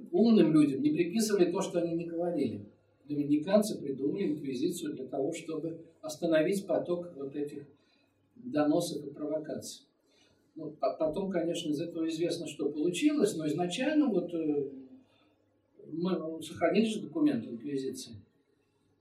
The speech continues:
Это очень лояльный, серьёзный разговор по поводу того, можно, так сказать, или нельзя.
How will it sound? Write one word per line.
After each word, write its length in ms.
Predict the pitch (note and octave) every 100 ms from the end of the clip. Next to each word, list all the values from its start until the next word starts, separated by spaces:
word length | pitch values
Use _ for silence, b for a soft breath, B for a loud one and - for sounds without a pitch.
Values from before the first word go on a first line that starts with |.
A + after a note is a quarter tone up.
| _ _ _ _ _ -
Это 160 | -
очень 240 | - A#3 G#3+
лояльный, 440 | - D4 G3+ G#3+
серьёзный 540 | - - - F3+ G3+ E3+
разговор 520 | D3+ D#3 F3 C3 -
по 100 | -
поводу 340 | F3 C#3+ C3+
того, 280 | D#3 D#3 B2+
можно, 320 | B2 A3 -
так 140 | - A#2
сказать, 280 | - A#2
или 140 | C3 C#3+
нельзя. 440 | D#3+ C#3 B2 -